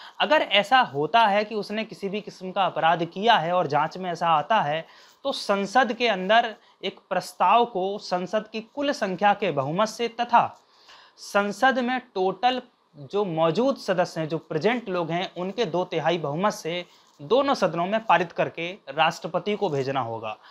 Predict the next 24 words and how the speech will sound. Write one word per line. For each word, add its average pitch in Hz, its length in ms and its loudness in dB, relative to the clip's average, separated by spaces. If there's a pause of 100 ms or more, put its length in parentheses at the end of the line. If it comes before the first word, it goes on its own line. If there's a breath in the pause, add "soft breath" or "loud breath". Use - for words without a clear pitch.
(280 loud breath)
अगर 214 240 4
दोनों 208 300 -4
सदनों 202 300 -6
में 214 140 -2
पारित 180 300 -4
करके 190 260 -2
राष्ट्रपति 160 540 -2
को 147 160 -6
भेज 156 280 2
देंगे, 165 500 -6 (320 soft breath)
तो 196 60 -8
राष्ट्रपति 208 720 0
जिस 175 280 -6
तारीख 170 420 0
को 202 120 -2
उस 190 140 -8
पर 180 140 -4
मोहर 147 280 -4
लगा 131 260 -2
देगा, 131 280 -2
अपने 127 240 -6
सिग्नेचर 214 480 0
कर 147 160 -2
देगा, 120 500 -4